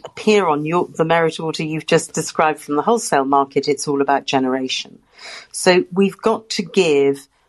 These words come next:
um, demand side actions equality throughout the markets,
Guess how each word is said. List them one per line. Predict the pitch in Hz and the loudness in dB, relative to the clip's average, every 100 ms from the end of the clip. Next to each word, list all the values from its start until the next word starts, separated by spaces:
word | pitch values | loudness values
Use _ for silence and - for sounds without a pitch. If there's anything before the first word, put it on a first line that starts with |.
| _ - | _ -4
um, | 151 151 147 | -2 -2 -4
demand | 160 151 170 175 180 | -4 0 2 2 0
side | - 147 139 123 | 0 0 0 0
actions | 127 123 - 131 131 131 - | -2 -2 -6 -4 -2 -4 -8
equality | 143 135 - 180 160 - - 127 123 - _ | -12 -10 0 2 2 0 0 0 0 -12 _
throughout | - 151 139 - - | -2 2 2 0 -4
the | |
markets, | 139 170 196 190 - 202 196 - - | -2 2 0 0 0 0 -2 -10 -16